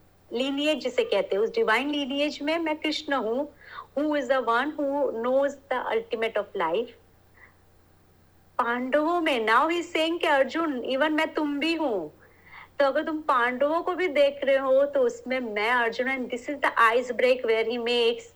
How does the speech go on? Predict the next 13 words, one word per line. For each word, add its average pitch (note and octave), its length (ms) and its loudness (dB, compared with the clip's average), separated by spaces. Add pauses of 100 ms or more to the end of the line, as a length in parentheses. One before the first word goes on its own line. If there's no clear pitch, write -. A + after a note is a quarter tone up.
(1400)
"अर्जुन, G#3+ 340 -6
I G#3+ 220 -4
am G#3+ 200 -6
you G3 400 -4
also।" F3+ 600 -8 (1900)
तो - 60 -8
जहाँ G3 260 -4
पे G#3 180 -4
कि G#3+ 140 -6
मैं A3+ 140 -6
तुम G#3+ 600 -10
भी B3 280 -6
हूँ, G#3 540 -6